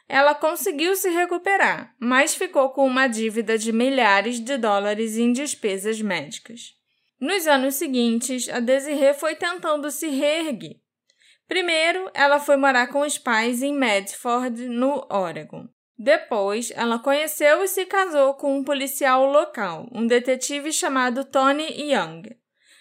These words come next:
A Desiree adotou o sobrenome dele e se tornou Desiree Young,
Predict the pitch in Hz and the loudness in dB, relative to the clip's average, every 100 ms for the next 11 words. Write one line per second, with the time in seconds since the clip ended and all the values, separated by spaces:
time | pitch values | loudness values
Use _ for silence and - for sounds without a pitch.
0 | _ - 214 226 233 269 247 269 330 - | _ -2 2 2 2 2 4 4 4 0
1 | 262 277 311 320 285 254 254 240 226 220 | 0 4 2 2 2 2 -2 -4 -2 -2
2 | 190 202 233 208 180 180 208 254 - 247 | -2 -2 -2 -2 -4 -4 -6 -6 -8 -6
3 | 277 277 330 302 254 262 240 254 277 349 | -6 -4 -4 -2 0 0 2 0 0 -4
4 | 285 269 277 311 233 180 180 208 254 | 0 2 2 2 -2 -4 -8 -8 -8